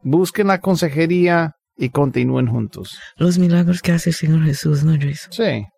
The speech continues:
Speaker 2: Sí, Señor. Bueno, ahí está, hermana querida. Es un final feliz, básicamente,
Speaker 1: Ujú.
Speaker 2: en esta situación, ¿no?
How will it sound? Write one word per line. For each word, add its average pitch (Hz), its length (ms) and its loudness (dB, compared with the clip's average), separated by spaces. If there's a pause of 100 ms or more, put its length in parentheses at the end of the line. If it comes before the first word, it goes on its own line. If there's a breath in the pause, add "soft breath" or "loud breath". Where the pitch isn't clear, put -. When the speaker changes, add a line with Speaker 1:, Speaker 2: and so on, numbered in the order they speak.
(340)
Speaker 2:
Sí, 170 140 -4
Señor. 151 400 0 (320 loud breath)
Bueno, 220 180 0
ahí 220 180 2
está, 277 340 0
hermana 208 260 4
querida. 185 460 2 (340 loud breath)
Es 202 160 0
un 233 100 0
final 240 320 2
feliz, 220 440 2
básicamente, 151 800 0 (160)
Speaker 1:
Ujú. 156 520 0
Speaker 2:
en 170 200 2
esta 165 240 0
situación, 160 640 0
¿no? 208 160 2